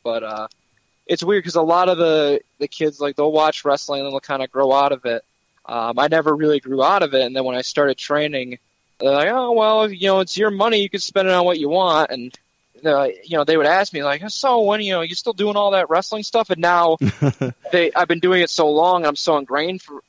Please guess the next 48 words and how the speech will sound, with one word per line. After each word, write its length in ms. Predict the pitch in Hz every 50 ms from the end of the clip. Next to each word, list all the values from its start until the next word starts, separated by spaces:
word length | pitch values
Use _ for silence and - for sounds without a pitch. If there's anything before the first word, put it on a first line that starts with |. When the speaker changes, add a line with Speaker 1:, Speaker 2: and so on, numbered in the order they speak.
| _ _ -
Speaker 1:
with 100 | 139 143
it, 80 | 143 139
and 100 | 139 139
they 120 | 139 135
know 180 | 127 139 139 143
that 100 | 139 139
I'm 120 | 131 127
traveling 480 | - - - 147 147 156 151 147 139 127
all 100 | 123 123
the 100 | 120 123
time 380 | - - 139 127 123 127 131 127
that, 260 | 123 120 117 113 - _ _ _ _ -
uh, 360 | - 110 110 107 107 107 107 110 _ _ _ _
they 140 | - 139 139
know 180 | 143 143 135
I'm 160 | 131 127 127 127
serious 460 | - - 147 147 151 143 131 - 139
about 280 | - 123 117 117 117
it. 120 | 117 104 -
So 420 | - - 123 110 107 104 104 - _ _ _ _ _ _ _ -
they, 140 | 151 156 143
they 280 | - - - 156 156
give 140 | 151 165 160
me 80 | 160 151
the 80 | 147
benefit 340 | - - 151 147 147 - 147
of 60 | 143
the 80 | 135 139
doubt 260 | - 147 147 147 -
that 80 | 143 135
I, 200 | 131 131 135 123 _ _ _ _ _ _ -
uh, 260 | 123 127 123 120 120
I 100 | 120 120 123
know 100 | 139 139
what 120 | 139 135
I'm 80 | 131 127
doing 280 | - 160 165 170 160
at 120 | 143 120 107
least. 400 | 127 127 127 - - - - _ _ _ - - -
Uh, 300 | 123 123 123 120 123 120
they 100 | - 147
haven't 180 | 185 254 320 302
actually 280 | 269 254 - - 226 190
seen 220 | - - 208 202
me 100 | 196 180
wrestle, 360 | 165 170 170 170 - - 131 117
though. 200 | 113 107 110 110
I, 240 | 113 123 127 127